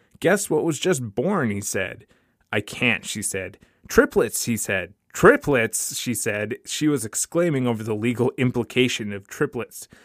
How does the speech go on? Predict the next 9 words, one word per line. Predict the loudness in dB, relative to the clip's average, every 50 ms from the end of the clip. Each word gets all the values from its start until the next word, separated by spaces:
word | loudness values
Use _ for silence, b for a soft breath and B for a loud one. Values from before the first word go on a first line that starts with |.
| b b b b b b b -2
The | 0 2
law | 2 2 2 2 2 2
said | 0 -2 0 2 2 4 2 0 -2 -6 -10 -8
that | -6 -6 -4 -2
no | 0 0 2 2 2 0
newborn | 0 0 0 0 2 2 2 2 2 2
child | 0 -2 0 0 2 0 0 -2 -4
could | -6 -6 -4 -2
survive | -2 0 2 2 2 4 4 4 4 2 0 -2